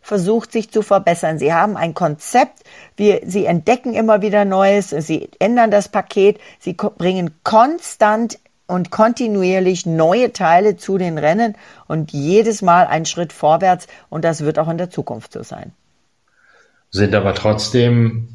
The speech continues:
Speaker 2: nicht imstande, tatsächlich aus eigener Kraft ganz nach vorne zu fahren. Das würde mich wundern, oder?
Speaker 1: Das hatte er auch gesagt. Das hat er mir sogar in Barcelona ins Mikrofon gesagt und mich dabei angegrinst.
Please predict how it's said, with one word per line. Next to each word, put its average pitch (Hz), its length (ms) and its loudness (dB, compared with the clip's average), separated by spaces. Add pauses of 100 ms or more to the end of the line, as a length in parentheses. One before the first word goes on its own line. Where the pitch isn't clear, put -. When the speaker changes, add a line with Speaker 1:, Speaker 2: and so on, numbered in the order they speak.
Speaker 2:
nicht 110 360 4
imstande, 110 460 4
tatsächlich 107 400 0
aus 107 100 2
eigener 98 260 -2
Kraft - 580 -6
ganz 107 260 0
nach 104 160 -2
vorne 104 260 0
zu - 120 -4
fahren. 90 280 -4
Das 104 160 -2
würde 107 140 2
mich 95 160 2
wundern, 87 340 -2
oder? 123 420 -2 (640)
Speaker 1:
Das 262 160 2
hatte 247 180 2
er 214 140 6
auch 196 100 2
gesagt. 196 340 0
Das 180 120 0
hat 208 120 2
er 226 80 0
mir 208 140 2
sogar 190 340 4
in 180 100 -2
Barcelona 180 560 0
ins 160 180 -8
Mikrofon 185 540 -2
gesagt 208 400 2
und 190 60 -2
mich 175 140 -4
dabei 156 260 2
angegrinst. 190 640 0